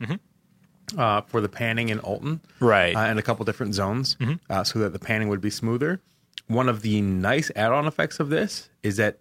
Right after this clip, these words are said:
Speaker 2: while it is not perfect and we will revisit it at some point, you can now get to all the rooms in the Funfair house.
Speaker 1: Oh, excellent.
Speaker 2: Yeah. Um, it is, I tested it today. It is still jittery, but you can get to the rooms.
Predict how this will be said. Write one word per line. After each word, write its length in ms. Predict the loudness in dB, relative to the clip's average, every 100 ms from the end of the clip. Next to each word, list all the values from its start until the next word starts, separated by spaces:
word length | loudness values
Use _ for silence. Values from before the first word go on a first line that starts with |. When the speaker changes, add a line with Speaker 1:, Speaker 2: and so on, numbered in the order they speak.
| _ _ _ _ _ _ -4
Speaker 2:
while 260 | 2 4 4
it 80 | 2
is 100 | 4
not 200 | 2 2
perfect 360 | 0 0 0 0
and 120 | 2
we 60 | 4
will 180 | 2 2
revisit 420 | 2 2 2 2
it 120 | 0
at 120 | -2
some 220 | -4 -4 -2
point, 400 | -2 -2 -2 -8 _ _ _ 0
you 140 | 0
can 440 | 2 2 4 4
now 200 | 4 4
get 220 | 4 2 0
to 100 | 0
all 160 | 0
the 80 | 2
rooms 300 | 2 2 2
in 60 | 0
the 80 | 0
Funfair 440 | 0 0 0 -2
house. 320 | -4 -8 -14 2
Speaker 1:
Oh, 160 | 4 6
excellent. 340 | 2 -2 -8 -12 -16 -8
Speaker 2:
Yeah. 120 | -8 -8 _ _ _ 2
Um, 400 | 4 4 0 -2 0
it 100 | 4
is, 500 | 6 4 2 -2 -4 _ -8 -2
I 60 | 2
tested 360 | 4 2 0
it 80 | -2
today. 240 | 2 2 2
It 120 | 0
is 320 | -2 -2 -6 -8 _ _ _ _ _ _
still 340 | -4 0 2
jittery, 600 | 2 2 4 4 2 0 -2 _ _ _ _ _ _ _
but 120 | 0
you 60 | 2
can 180 | 2 2
get 200 | 2 0
to 80 | -2
the 80 |
rooms. 560 | 2 2 0 -6 -20 -20